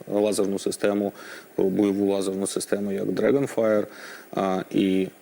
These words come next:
вже на тому набутому досвіді застосування цієї системи в Україні, е, Сполучене Королівство пришвидшило процес прийняття на озброєння цієї,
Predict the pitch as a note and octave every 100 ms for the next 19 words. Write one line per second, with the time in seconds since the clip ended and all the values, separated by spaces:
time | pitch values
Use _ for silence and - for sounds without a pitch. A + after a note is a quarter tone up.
0 | - A#2 G#2 G2+ G2 G2 F#2+ F#2+ - -
1 | A#2+ A2 G2+ G2 G#2 G2+ G2+ G2+ G#2+ -
2 | G2+ F#2+ F#2+ - G#2 - G2+ G2 G2 F#2
3 | - G2+ G#2 G2 G2+ - G#2 G2+ G2+ G2+
4 | - A2 - G#2 G#2 A#2+ B2 - - -
5 | - G2+ G2 G2 G2 G2+ G#2 G2+ G#2 -
6 | G#2 G#2 A2+ G#2 G2+ G#2 G2+ G2+ - A2+
7 | - G#2+ A#2 - A2 G#2 G2 - G2 -
8 | G#2+ G2+ - - G2 G2 F#2+ G#2 G2+ G2+
9 | A2 G#2 G2+ F#2+ - G#2 G#2 G#2 G2 F#2+